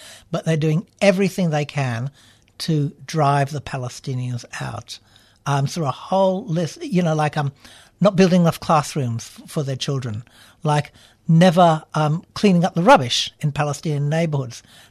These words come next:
never giving any money for funding, putting aside all the land for Jewish settlement and ne-, never letting the Palestinians build homes. One of the worst things they do is if a Palestinian leaves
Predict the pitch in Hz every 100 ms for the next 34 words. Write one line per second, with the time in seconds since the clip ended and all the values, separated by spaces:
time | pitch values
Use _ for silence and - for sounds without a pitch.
0 | - 170 170 165 156 160 156 165 160 156
1 | 147 143 - 208 156 117 - - - -
2 | 208 185 180 - 165 160 165 175 160 156
3 | 151 151 - 156 160 _ - 135 190 185
4 | - 156 139 156 160 156 196 160 160 156
5 | 156 151 147 165 143 - 190 185 143 151
6 | 139 147 135 - - - - - 180 202
7 | 180 185 214 160 196 277 - 180 131 143
8 | 127 131 135 - - - - 185 208 196
9 | 151 190 - - 196 180 160 156 160 147